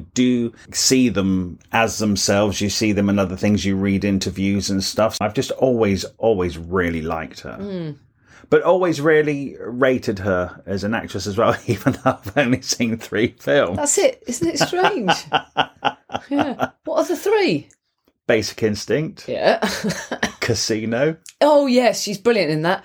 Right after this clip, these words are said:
Speaker 2: And Total Recall.
Speaker 1: Basic Instinct two.
Speaker 2: I didn't even know there was one.
Speaker 1: 'Cause she doesn't mention it.
Speaker 2: Oh.
Speaker 1: There's a reason why she didn't
Speaker 2: Oh, is it
Speaker 1: mention it.
Speaker 2: terrible?
Speaker 1: It's as bad as the original is good.
Speaker 2: Wow.
Speaker 1: It was a real mistake. Nobody should have gone near it.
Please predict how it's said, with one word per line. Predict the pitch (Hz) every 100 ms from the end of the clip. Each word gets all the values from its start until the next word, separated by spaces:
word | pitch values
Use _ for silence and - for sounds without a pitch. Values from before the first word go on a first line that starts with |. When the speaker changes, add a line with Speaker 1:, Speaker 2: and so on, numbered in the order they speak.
| _
Speaker 2:
And | - 202
Total | 220 196 196
Recall. | 185 202 - 139 131 _ _ _ _ -
Speaker 1:
Basic | 113 107 110
Instinct | 120 117 127 110 -
two. | 165 143 127 _ _ _ _
Speaker 2:
I | -
didn't | 185 185
even | 180 175
know | 165
there | 160
was | 175 165
one. | 131 127
Speaker 1:
'Cause | - 92
she | 92
doesn't | 90 104 95
mention | 104 104 - 92
it. | 90 - _ _
Speaker 2:
Oh. | 185 262 349 202 151 - _
Speaker 1:
There's | 95 95
a | 101
reason | 107 127 123 - 127 117
why | 101 120
she | - -
didn't | 139
Speaker 2:
Oh, | 220 101
is |
it | 110
Speaker 1:
mention | - - 302
it. |
Speaker 2:
terrible? | 392 185 165 147 - - _ _
Speaker 1:
It's | 127 127 - -
as | 120 117 95
bad | _ 127 120 98 92 92
as | 92 82
the | 98
original | 95 90 92 92 92 87
is | 80 -
good. | - 78 71 - _ _ _
Speaker 2:
Wow. | 147 147 143 175 190 165 131
Speaker 1:
It | 113
was | 98 95
a | 98
real | 87 92 92 82
mistake. | 76 76 - 80 73
Nobody | 95 120 147 170 151 127
should | 117 110
have | 98
gone | 92 80
near | 76 65
it. | 67